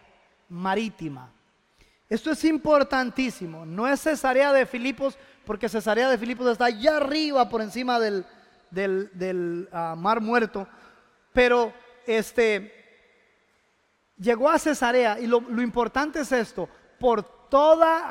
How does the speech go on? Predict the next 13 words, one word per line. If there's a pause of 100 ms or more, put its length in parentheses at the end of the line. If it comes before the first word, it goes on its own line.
aldea
que
pasaba. (880)
O
sea,
Felipe,
eh,
perdón,
sí,
Felipe
aparece
en
Azoto,